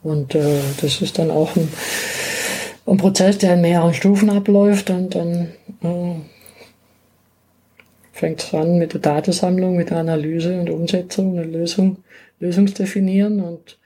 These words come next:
was mir auch immer wichtig ist, nicht nur die Lösung zu präsentieren, sondern auch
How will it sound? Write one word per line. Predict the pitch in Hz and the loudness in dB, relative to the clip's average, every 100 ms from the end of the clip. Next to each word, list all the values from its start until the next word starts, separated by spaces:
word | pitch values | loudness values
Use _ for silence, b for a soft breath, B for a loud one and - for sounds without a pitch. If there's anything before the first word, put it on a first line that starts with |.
| _ _ - | _ _ -16
was | 147 | -8
mir | 175 180 202 | -2 2 4
auch | 202 196 | 4 2
immer | 190 196 190 185 | -2 -2 2 4
wichtig | 196 196 196 | 2 0 -2
ist, | 202 196 - 202 220 226 _ _ _ _ | -2 -2 -6 -16 -18 -20 _ _ _ _
nicht | 202 202 196 | 2 2 2
nur | 190 185 185 185 180 175 - _ _ _ _ _ - | -2 -2 -4 -4 -6 -8 -12 _ _ _ _ _ -12
die | 165 | -10
Lösung | 147 165 190 214 220 214 202 | -6 -2 2 2 4 2 0
zu | 202 | -6
präsentieren, | - 196 202 202 196 202 202 208 202 B B B B B - | -2 0 2 0 0 -2 0 -2 -6 B B B B B -14
sondern | - 170 170 175 175 | -6 -2 0 0 0
auch | 170 160 165 - - | -2 0 0 -2 -14